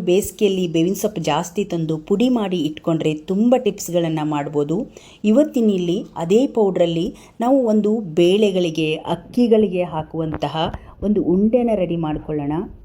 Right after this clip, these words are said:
ಒಂದು ಚಮಚದಷ್ಟು ಬೇವಿನ ಸೊಪ್ಪಿನ ಪುಡಿ, ಹಾಗೆ ಒಂದು ಚಮಚದಷ್ಟು ಗೋಧಿ ಹಿಟ್ಟನ್ನು ಹಾಕಿ, ಸ್ವಲ್ಪನೇ ನೀರನ್ನು ಹಾಕಿ, ಈ ರೀತಿ ಚೆನ್ನಾಗಿ ಡ್ರೈ ಆಗಿ ಇದನ್ನು ಮಿಕ್ಸ್ ಮಾಡ್ಕೊಬೇಕು. ಉಂಡೆ ಕಟ್ಟೋಕ್ಕೆ ಬರೋ ಥರ ನಾವು ಡ್ರೈ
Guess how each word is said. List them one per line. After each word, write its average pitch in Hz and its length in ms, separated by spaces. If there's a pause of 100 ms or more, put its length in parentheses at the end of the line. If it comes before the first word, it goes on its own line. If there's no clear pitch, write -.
(500)
ಒಂದು 302 200
ಚಮಚದಷ್ಟು 254 540 (360)
ಬೇವಿನ 240 320
ಸೊಪ್ಪಿನ 262 260 (140)
ಪುಡಿ, 190 180 (460)
ಹಾಗೆ 214 260 (260)
ಒಂದು 247 220
ಚಮಚದಷ್ಟು 202 500 (140)
ಗೋಧಿ 190 320
ಹಿಟ್ಟನ್ನು 180 420
ಹಾಕಿ, 180 320 (480)
ಸ್ವಲ್ಪನೇ 285 580 (200)
ನೀರನ್ನು 226 460 (120)
ಹಾಕಿ, 160 300 (420)
ಈ - 100
ರೀತಿ 202 240 (320)
ಚೆನ್ನಾಗಿ 214 500 (180)
ಡ್ರೈ 180 200 (240)
ಆಗಿ 202 200 (100)
ಇದನ್ನು 185 240 (240)
ಮಿಕ್ಸ್ 220 280
ಮಾಡ್ಕೊಬೇಕು. 160 640 (480)
ಉಂಡೆ 254 220 (100)
ಕಟ್ಟೋಕ್ಕೆ 226 440 (120)
ಬರೋ 180 180 (140)
ಥರ 175 120 (140)
ನಾವು 160 160 (160)
ಡ್ರೈ 165 160